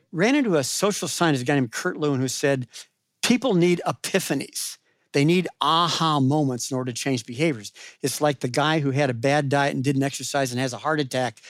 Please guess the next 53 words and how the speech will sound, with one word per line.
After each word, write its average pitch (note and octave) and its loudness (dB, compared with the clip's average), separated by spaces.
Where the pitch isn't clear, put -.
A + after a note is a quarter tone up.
All D3 -2
of D#3 0
a D#3 -2
sudden, D#3 2
they're C3+ 0
walking C#3+ 0
around C#3 2
the B2+ -4
block C3+ -2
and B2+ 2
eating C3 0
greens. D3+ -2
Or, B2+ -6
<laughs> - -12
or - -4
the C3 0
guy D#3+ 4
who E3 2
didn't D3 2
listen, D#3+ 0
his C3 0
wife D3 0
divorces C#3 -4
him B2+ -2
and A#2 -2
says, C#3+ 0
"You F#3+ 0
jerk, F3+ 0
you - 2
never D3 2
listened D#3+ 0
to C3+ 2
me." C3+ 2
They D#3 4
may F3+ 6
do F3 0
better D#3+ 4
the C3+ -4
second D#3 2
time C#3 2
around. F#3+ 0
<laughs> B3+ 8
So G#3 2
I G3+ 6
said, F3+ 4
"Hey, F#3 4
I'm A#3+ 2
an B3 4
engineer. D3+ 4
Why F#3+ 2
don't C4 0
I E3 2
engineer F3 2